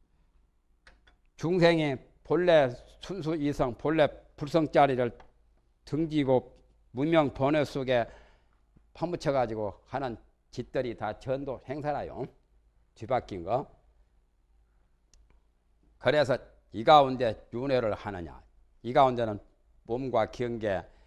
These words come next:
이 가운데서, 예, 윤회를 하느냐고 일 권 제일 끝부분에 그런 말씀이 나왔죠. 그렇기 때문에 여기서 이제 전도라고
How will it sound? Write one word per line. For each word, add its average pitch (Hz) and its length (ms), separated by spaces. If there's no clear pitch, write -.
이 98 140
가운데서, 95 1040
예, 92 280
윤회를 110 440
하느냐고 101 680
일 127 160
권 123 220
제일 113 280
끝부분에 135 680
그런 117 280
말씀이 110 460
나왔죠. 120 640
그렇기 143 380
때문에 175 380
여기서 135 220
이제 117 160
전도라고 131 1500